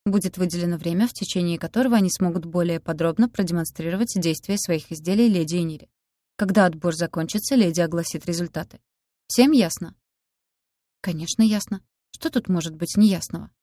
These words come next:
Скоро наизусть его речь выучу. Если, конечно, останусь, что маловероятно с моей верёвочкой. Хоть бы советник успел появиться, прежде чем меня выставят». Я покосилась на свой подлокотник.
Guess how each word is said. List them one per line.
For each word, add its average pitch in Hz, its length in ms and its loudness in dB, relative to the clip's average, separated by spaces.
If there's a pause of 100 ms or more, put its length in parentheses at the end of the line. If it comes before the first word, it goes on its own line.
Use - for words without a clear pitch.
(160)
Скоро 285 300 2
наизусть 269 500 6
его 180 140 -2
речь 180 260 -6
выучу. 180 420 -6 (220)
Если, 180 440 2
конечно, 175 440 -2
останусь, 165 560 -6
что - 200 2
маловероятно 233 680 4
с - 140 -6
моей 175 220 -2
верёвочкой. 170 540 -8 (440)
Хоть 170 160 -2
бы 175 100 -6
советник 170 520 -6
успел - 280 -6
появиться, 180 460 -4
прежде 180 340 -4
чем 160 260 -6
меня 170 200 -2
выставят». 170 420 -8 (600)
Я 196 120 2
покосилась 185 540 -4
на 240 80 4
свой - 240 -6
подлокотник. - 680 -10